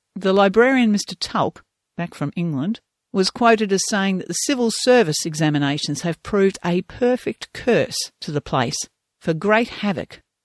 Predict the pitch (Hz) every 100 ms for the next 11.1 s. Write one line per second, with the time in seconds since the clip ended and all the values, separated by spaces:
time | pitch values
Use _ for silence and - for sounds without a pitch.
0 | - 190 180 190 - 208 208 226 226 214
1 | - 208 208 214 190 180 - 135 214 _
2 | _ _ _ _ - - 185 - 139 123
3 | 151 175 - _ _ _ - 156 - 175
4 | 190 - 170 165 - - 180 143 - -
5 | _ _ _ _ 185 165 175 165 170 170
6 | 170 151 147 143 156 165 - 202 214 226
7 | 190 196 - 190 160 156 - - 113 -
8 | - - _ _ _ 175 160 - - 240
9 | - - 147 196 _ - 170 160 160 156
10 | - 156 - 165 156 151 - 175 170 175